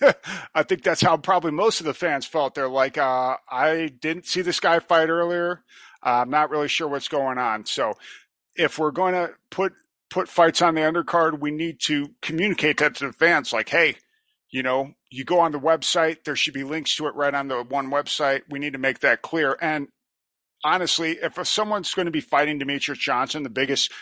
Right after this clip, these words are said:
North American star, and you're trying to promote a fight with this guy, don't put him on the prelims. There's my advice for that.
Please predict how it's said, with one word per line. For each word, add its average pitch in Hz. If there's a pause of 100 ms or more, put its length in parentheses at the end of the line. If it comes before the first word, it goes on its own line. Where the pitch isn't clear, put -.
North 131
American 131
star, 123 (540)
and 139
you're 135
trying 147
to 123
promote 143
a 120
fight 135
with 139
this 143
guy, 143 (320)
don't 175
put 175
him 147
on 135
the 117
prelims. - (1500)
There's 123
my 131
advice 110
for 117
that. 98